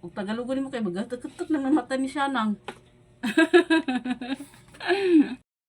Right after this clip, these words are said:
Huwag, oh. Hmm. Shanang, kasabot kag Bisaya. Ha? O kasabot kag Tagalog. Gahuwat ka, mangayo ka.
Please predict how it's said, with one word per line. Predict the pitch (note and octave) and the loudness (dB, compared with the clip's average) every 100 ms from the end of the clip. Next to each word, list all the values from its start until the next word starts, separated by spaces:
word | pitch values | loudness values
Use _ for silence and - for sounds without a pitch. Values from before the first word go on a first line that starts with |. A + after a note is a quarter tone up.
| _ | _
Huwag, | F#3 G#3+ G#3+ | 6 6 4
oh. | C4 - - - - - | 0 0 -12 -20 -20 -10
Hmm. | - F3+ E3+ - - - - - _ _ _ _ - | 0 0 0 -8 -20 -20 -20 -20 _ _ _ _ 0
Shanang, | G#3+ C#4 G#3 | 6 8 8
kasabot | A#3+ B3+ B3 | 6 0 2
kag | C#4 A#3 | 4 4
Bisaya. | B3 B3 C4 C#4+ - _ _ - _ _ _ _ _ - | 6 8 10 8 4 _ _ -20 _ _ _ _ _ 0
Ha? | A#3+ C4+ - _ _ _ _ _ _ | 2 2 -2 _ _ _ _ _ _
O | G3+ | -10
kasabot | A3+ A#3+ C4 | -2 0 0
kag | C4+ A#3 | -2 -2
Tagalog. | A#3 A#3 A3+ G3 F3 - _ _ _ _ _ _ _ _ _ _ _ - | 2 2 4 2 0 -12 _ _ _ _ _ _ _ _ _ _ _ -10
Gahuwat | G#3+ A#3+ B3 | 2 2 4
ka, | C4+ C4 | 2 2
mangayo | A3 A3 A3+ - | 2 0 0 -2
ka. | B3+ B3+ A#3+ | 0 2 0